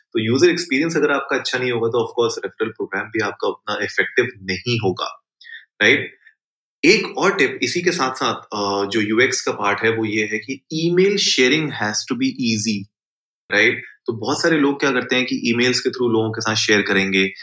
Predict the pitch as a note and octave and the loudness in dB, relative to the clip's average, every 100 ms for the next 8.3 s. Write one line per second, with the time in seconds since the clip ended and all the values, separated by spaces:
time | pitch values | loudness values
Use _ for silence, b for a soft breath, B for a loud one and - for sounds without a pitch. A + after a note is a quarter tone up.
0 | B - A2+ A2+ A#2+ - B2+ - B2+ A#2+ | B 2 4 4 2 2 0 0 0 2
1 | A#2 A2+ A2+ A2+ C3+ B2+ - C3+ A2+ A2+ | 2 0 -2 -2 0 0 0 -2 0 0
2 | D3+ C#3+ C3+ C3 C3 C3+ C3 C3+ A#2+ G2 | 0 0 -2 -2 0 0 0 -2 -2 -2
3 | - B2+ - G2+ G2 A#2 C#3 C#3 G#2 G#2+ | 0 -2 0 -2 2 2 2 2 2 0
4 | B B _ G#2+ B2 B2+ D3 G#2 - - | B B _ 0 0 0 0 0 0 0
5 | D#3 C3 C#3 B2+ B2+ C#3 C3+ C#3 B2+ - | 0 2 2 2 2 2 2 2 0 -4
6 | B2+ A#2+ - D3 C3+ C3 - B2 C#3+ C#3+ | -4 -2 -2 0 0 0 0 2 2 2
7 | - C#3 - A#2 - D3 C#3+ C3+ C3 B2 | 0 -6 -2 -2 0 -2 2 2 2 2
8 | B2 A#2+ C3+ | 0 0 -2